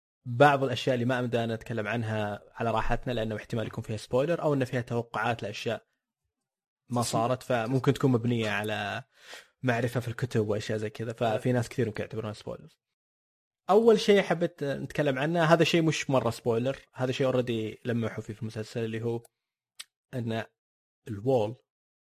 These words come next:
مفروض أن فيه عليه، آه، سحر يحميه، خصوصًا طبعًا يحميه من الوايت ووكرز. و-، وإحنا شفنا السحر هذا ينكسر لما،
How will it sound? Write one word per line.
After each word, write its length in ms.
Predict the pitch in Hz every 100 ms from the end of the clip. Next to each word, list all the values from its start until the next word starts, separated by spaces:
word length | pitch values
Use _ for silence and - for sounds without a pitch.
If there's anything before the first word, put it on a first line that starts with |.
| _
مفروض 340 | 117 - 143 127
أن 140 | 127
فيه 260 | 120 156 131
عليه، 480 | 123 127 127 113 _ _ _ _ _ _ _ - 107
آه، 100 | 98
سحر 380 | - 123 113
يحميه، 440 | 110 - 123 101 - _ _ _ -
خصوصًا 300 | - 156 139
طبعًا 220 | 131 127
يحميه 220 | 117 143
من 60 | 123
الوايت 320 | 113 113 -
ووكرز. 440 | 117 - - - _ _ _ _ _ _ _ _ _ _ -
و-، 640 | 127 120 117 117 120 143
وإحنا 200 | 143 170
شفنا 300 | - 254 208
السحر 380 | 175 - - 170
هذا 260 | 170 180 151
ينكسر 480 | 135 - 151 117
لما، 480 | 117 113 117 117 113